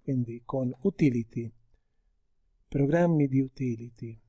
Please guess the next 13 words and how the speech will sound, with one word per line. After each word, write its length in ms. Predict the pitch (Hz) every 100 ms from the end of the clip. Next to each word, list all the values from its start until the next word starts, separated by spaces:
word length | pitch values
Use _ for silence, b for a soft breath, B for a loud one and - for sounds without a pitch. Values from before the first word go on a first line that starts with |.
| _ _ _ _ _ _ _ _ _ _ _ _ _ _ _
creazione 640 | - 156 151 - 190 160 135
nuova 280 | 127 113
azienda, 640 | 139 - 135 117 117 143 170 _ _ _ _ _ _ _ _ _ _
noi 160 | 185 170
possiamo 380 | 170 - 156 143
inserire 640 | 147 202 147 139 135 -
l'azienda 580 | 139 131 127 139 131 127
che 100 | -
ci 160 | 127 -
interessa. 540 | 123 127 120 113 -
Mettiamo 380 | 127 - 165 165
che 120 | -
sia 460 | 147 - 160 160